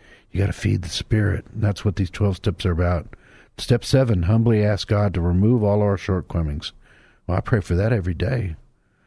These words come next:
You know, one of my prayers I pray every day is for humility, because the only reason I'm in recovery is because I turned my life and my will over to Jesus Christ.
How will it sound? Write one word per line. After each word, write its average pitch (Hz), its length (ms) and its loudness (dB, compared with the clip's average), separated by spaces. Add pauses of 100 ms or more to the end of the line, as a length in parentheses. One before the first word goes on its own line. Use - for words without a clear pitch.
(340)
You 98 100 -4
know, 95 120 0
one 104 160 2
of 110 60 2
my 98 160 2 (480)
prayers 101 300 0
I 92 100 -2
pray 104 280 0
every 110 200 0 (120)
day 123 240 2
is 113 140 -2
for - 160 -4
humility, 107 480 0
because - 360 -2 (420)
the 110 60 2
only 127 200 4
reason 117 260 4
I'm 113 160 4
in 123 100 4
recovery 120 380 2
is 95 80 -2
because 95 460 -2 (280)
I 101 60 0
turned 101 300 2
my 92 80 2
life 90 300 0
and 87 60 2
my 85 120 2
will 87 200 2
over 80 200 -2
to 71 40 -12
Jesus 82 360 -4
Christ. - 440 -4